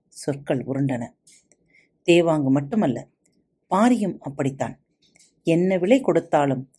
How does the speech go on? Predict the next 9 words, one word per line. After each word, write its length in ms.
சினம் 520
கொண்டாலும், 680
வீழ்ந்து 640
பணிந்தாலும் 580
திசை 280
மாற 260
மாட்டான். 420
காத்துக்கொண்டே 600
இருங்கள், 460